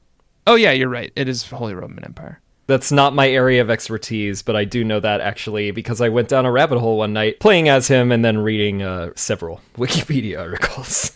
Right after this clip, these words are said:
Speaker 1: Barbarossa is my level twenty Pidgeotto.
Speaker 2: Already got a Pidgeotto. Okay. I'm gonna have one of those.
Speaker 1: I hard leveled Bayleef. She's twenty-one. I hard leveled Flaaffy. She's twenty. And I hard leveled Pidgeotto.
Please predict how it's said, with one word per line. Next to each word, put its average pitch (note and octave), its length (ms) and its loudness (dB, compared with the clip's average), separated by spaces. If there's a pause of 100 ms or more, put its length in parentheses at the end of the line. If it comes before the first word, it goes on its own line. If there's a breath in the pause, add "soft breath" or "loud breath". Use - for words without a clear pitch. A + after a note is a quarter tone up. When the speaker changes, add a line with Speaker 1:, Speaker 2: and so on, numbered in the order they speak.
Speaker 1:
Barbarossa G#3+ 720 4
is D#3 160 2
my D3+ 140 2
level E3+ 380 4
twenty D3 420 0
Pidgeotto. C3+ 920 0 (720 soft breath)
Speaker 2:
Already D3+ 340 0
got C#3+ 420 0
a A#2 280 -2
Pidgeotto. A#2+ 640 -10 (180)
Okay. C#3+ 260 -12 (240)
I'm B2 200 -4
gonna C#3+ 160 -2
have B2+ 160 -2
one A#2+ 120 -4
of G2+ 100 -8
those. B2 400 -6 (280)
Speaker 1:
I F3 120 4
hard A3 340 4
leveled F#3 420 0 (300)
Bayleef. C3+ 680 0
She's D#3+ 260 -8
twenty-one. B2+ 560 -4
I C3 100 -4
hard D#3 260 0
leveled C#3+ 280 -2
Flaaffy. A#2+ 600 -4
She's B2 260 -10
twenty. G2+ 460 -14 (480 soft breath)
And C3 160 -6
I B2 60 -4
hard C3 260 0
leveled G#2+ 380 -6 (180)
Pidgeotto. - 640 -12